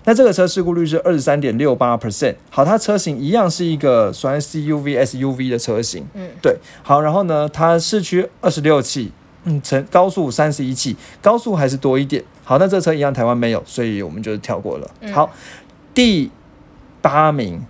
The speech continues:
Speaker 1: 这个你在路上就看过了。
Speaker 2: 嗯。
Speaker 1: 来，它是 Lexus 的。好，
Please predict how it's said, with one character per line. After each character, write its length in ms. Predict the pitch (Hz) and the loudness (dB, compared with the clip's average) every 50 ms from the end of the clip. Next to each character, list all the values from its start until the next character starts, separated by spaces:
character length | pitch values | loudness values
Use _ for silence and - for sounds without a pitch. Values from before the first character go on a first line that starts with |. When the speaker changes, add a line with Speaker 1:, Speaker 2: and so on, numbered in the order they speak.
| - - - | -16 -14 -4
Speaker 1:
这 160 | - 190 190 | 0 0 2
个 200 | 156 156 135 110 | 4 4 2 2
你 80 | - 147 | 2 -2
在 120 | - 110 | -4 -4
路 120 | 113 117 107 | -4 -4 -4
上 180 | 98 113 101 | -4 -6 -6
就 120 | 95 107 98 | -6 -6 -8
看 180 | - - - - - | -8 -10 -12 -12 -12
过 140 | - - - - | -12 -12 -10 -12
了。 100 | - - - - - - | -14 -18 -20 -20 -18 -14
Speaker 2:
嗯。 180 | 220 208 185 - - - | -12 -12 -12 -14 -6 -2
Speaker 1:
来， 220 | 135 127 123 120 - - - - - - - - - - - - - - - - - - - - - - - | 0 0 0 0 -4 -10 -20 -20 -20 -20 -20 -20 -20 -20 -20 -20 -20 -20 -20 -20 -20 -20 -20 -20 -20 -20 -12
它 220 | - - 156 160 | -2 0 2 2
是 400 | 151 - 185 175 160 139 127 - - - - - | 2 0 0 2 2 2 0 -2 -8 -12 -10 -6
Lexus 760 | 131 127 131 143 147 151 147 - - 131 104 - - - - | -2 2 4 4 4 4 0 -2 -2 -2 -2 -2 -4 -8 -8
的。 180 | - - - - - _ - | -8 -8 -10 -10 -14 _ -12
好， 240 | - - 131 95 - | -2 -2 0 0 -2